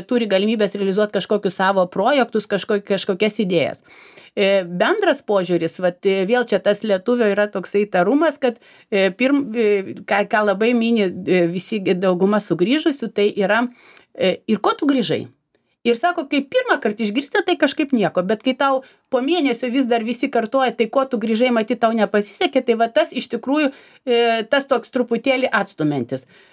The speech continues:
Bet, e, po truputį vi-, vis dėlto tikrai, e, kūriamos kai kurios tokios idėjos, kaip pritraukti.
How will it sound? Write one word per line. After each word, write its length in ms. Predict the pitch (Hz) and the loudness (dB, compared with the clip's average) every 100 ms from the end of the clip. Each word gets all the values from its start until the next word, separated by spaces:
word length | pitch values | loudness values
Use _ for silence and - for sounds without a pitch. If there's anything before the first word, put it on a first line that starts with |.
| _ | _
Bet, 380 | 190 240 247 - | -2 -2 -2 -2
e, 500 | 254 233 233 226 208 | 2 2 2 2 0
po 100 | 220 | -2
truputį 480 | 208 330 370 - 320 294 269 254 233 | 0 0 0 0 0 2 2 2 0
vi-, 460 | 220 233 220 240 | -2 -6 -4 0
vis 160 | 226 254 | 0 2
dėlto 240 | 240 226 208 | 0 0 -2
tikrai, 560 | 226 233 262 277 233 - - | -2 0 0 0 -2 -4 -2
e, 200 | 226 214 | 0 0
kūriamos 520 | - 254 233 208 - | 0 2 2 -2 -4
kai 120 | 226 | -6
kurios 400 | 208 233 240 240 | 0 2 2 0
tokios 380 | 226 214 233 208 | -2 0 -2 -2
idėjos, 400 | 190 208 240 226 - | -2 2 2 0 0
kaip 160 | 233 | 0
pritraukti. 680 | 208 202 160 170 240 - | 0 0 2 2 2 -2